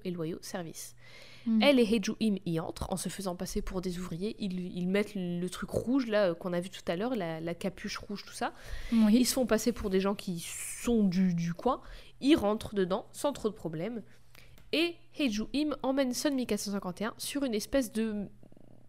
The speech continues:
Speaker 1: ventilation suspendue à travers lequel, à travers laquelle elle peut voir ce qui se passe en dessous. C'est comme une grille, en fait.
Speaker 2: Ouais.
Speaker 1: Et en dessous, elle voit quoi ? D'abord, elle voit des centaines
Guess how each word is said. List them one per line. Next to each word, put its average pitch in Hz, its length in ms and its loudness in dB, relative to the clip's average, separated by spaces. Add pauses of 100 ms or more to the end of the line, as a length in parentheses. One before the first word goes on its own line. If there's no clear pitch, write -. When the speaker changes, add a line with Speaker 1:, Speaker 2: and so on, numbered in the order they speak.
(220)
Speaker 1:
ventilation 269 920 2
suspendue 240 720 -2
à 226 80 4
travers 208 480 0
lequel, 190 840 0
à 196 140 2
travers 233 280 -2
laquelle 214 440 0
elle 202 120 0
peut - 100 -4
voir 220 240 4
ce - 80 -10
qui - 80 -12
se - 80 -8
passe 202 180 -2
en 196 80 -4
dessous. 190 160 -8
C'est - 140 -12
comme 196 140 -2
une 190 120 0
grille, 196 340 0
en - 60 -10
fait. - 300 -12 (640)
Speaker 2:
Ouais. 220 260 6 (1040)
Speaker 1:
Et 294 220 6 (220)
en 208 100 4
dessous, 202 420 -2 (520)
elle 349 180 8
voit 190 160 4
quoi ? - 300 -6 (760)
D'abord, 240 640 6
elle 240 180 4
voit 247 380 4 (400)
des 269 240 4
centaines 262 640 4